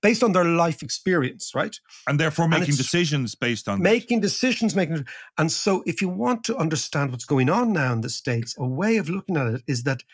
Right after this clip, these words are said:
Speaker 1: what you're seeing is generational collision rather than one overarching experience.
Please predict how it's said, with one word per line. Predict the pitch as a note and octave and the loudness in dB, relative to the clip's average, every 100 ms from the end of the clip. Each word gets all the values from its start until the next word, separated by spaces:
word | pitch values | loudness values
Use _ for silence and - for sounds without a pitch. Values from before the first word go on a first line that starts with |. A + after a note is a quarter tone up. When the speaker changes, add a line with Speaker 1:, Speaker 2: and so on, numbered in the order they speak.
| - _ | -20 _
Speaker 1:
what | - A#3+ A3+ | -4 -2 0
you're | E3 | -2
seeing | - - A3 F#3+ D#3 - | -2 -2 0 0 0 -2
is | C3+ A2+ | -4 -4
generational | - F3+ F#3 F3+ D3+ E3 E3 - C3+ A#2+ - | -4 -2 0 0 0 0 -2 -2 -2 -2 -4
collision | - A#2 G3+ F3 - - _ _ _ _ _ _ _ _ _ - | -2 2 2 2 -2 -8 _ _ _ _ _ _ _ _ _ 0
rather | D#3 G#3 G#3 F3 | 4 4 4 2
than | D3+ D3+ D3+ | 0 0 2
one | D3+ F3+ F3 | 0 0 -2
overarching | D#3 D#3 D#3 D3+ C#3+ - C#3+ | -2 0 0 0 -2 -4 -4
experience. | A#2+ - - C4+ C4 F3 A3 - - | -4 -6 -6 -4 -2 -2 -4 -8 -10